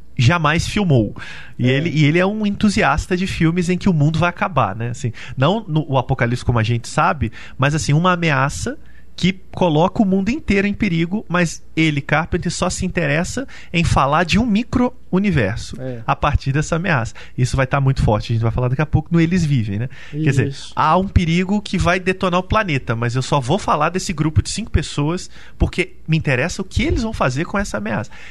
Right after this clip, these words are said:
Speaker 1: E o Enigma de Outro Mundo é isso e tem um desfecho aí, quem não viu a gente não conta, mas tem um desfecho que me lembra um pouco até a, guardadas as devidas proporções, ou A Dança dos Vampiros, do Polanski,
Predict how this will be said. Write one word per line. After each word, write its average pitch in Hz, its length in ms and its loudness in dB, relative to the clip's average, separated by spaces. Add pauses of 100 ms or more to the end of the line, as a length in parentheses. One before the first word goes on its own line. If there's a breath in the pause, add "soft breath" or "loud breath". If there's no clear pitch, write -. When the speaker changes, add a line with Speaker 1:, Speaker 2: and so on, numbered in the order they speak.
Speaker 1:
E - 60 0
o 185 40 6
Enigma 185 320 0
de 180 80 -4
Outro 190 180 -4
Mundo 190 200 0
é 233 100 0
isso 214 360 0
e 277 200 2 (260)
tem 175 180 0
um 196 60 0
desfecho 139 500 0
aí, 131 120 2
quem 151 160 0
não 147 120 2
viu 131 160 -2
a 127 40 0
gente 131 260 -4
não 185 80 -2
conta, 220 260 -2
mas 226 180 -2 (420 loud breath)
tem 170 120 0
um 175 80 0
desfecho - 420 -2
que 208 340 -4
me 202 160 0
lembra 226 320 2
um 175 80 0
pouco 202 520 -2
até 196 200 0
a, 196 200 0 (560 loud breath)
guardadas 139 480 0
as 123 60 -6
devidas 127 360 -2
proporções, 143 580 0
ou 196 80 2
A 202 40 2
Dança 190 280 -2
dos 180 120 -4
Vampiros, 165 480 0
do 120 100 0
Polanski, 156 480 0